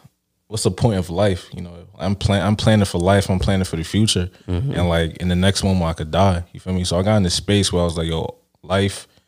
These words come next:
Speaker 1: like, all is vanity. Like, all is meaningless." You feel me? I got in
Speaker 2: Mm-hmm.
Speaker 1: this space where I was like, "All is a vanity." And just real quick, this is how funny God works. You feel me? Like,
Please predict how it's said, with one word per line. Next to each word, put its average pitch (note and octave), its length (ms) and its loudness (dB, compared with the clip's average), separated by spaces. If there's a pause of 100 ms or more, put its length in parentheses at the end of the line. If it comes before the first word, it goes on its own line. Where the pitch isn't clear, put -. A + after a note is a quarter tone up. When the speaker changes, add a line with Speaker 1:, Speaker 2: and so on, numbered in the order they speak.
(240)
Speaker 1:
like, F#2+ 120 -2
all B2 200 4
is G#2+ 160 4
vanity. F2 520 0
Like, E2 120 -6
all G#2 180 4
is E2 180 0
meaningless." E2 480 -4
You C#2+ 60 -10
feel D#2 140 -6
me? F2 60 0
I F#2 40 2
got F#2 80 2
in G2+ 60 2
Speaker 2:
Mm-hmm. F#2+ 60 4
Speaker 1:
this F2+ 100 2
space F#2 380 0
where F2 100 0
I - 20 0
was D#2 80 -4
like, C#2 100 -2
"All F2+ 160 0
is E2 120 -4
a E2 40 -8
vanity." E2 420 -6 (500)
And F2+ 380 -2
just G#2 140 -2
real C#3 160 2
quick, A#2 220 2
this A#2+ 100 -2
is D#3 60 0
how C#3 160 2
funny C#3 260 0
God B2+ 300 2
works. - 240 -2
You F2+ 60 -4
feel F#2+ 160 -2
me? F#2+ 140 -2
Like, F2+ 240 -2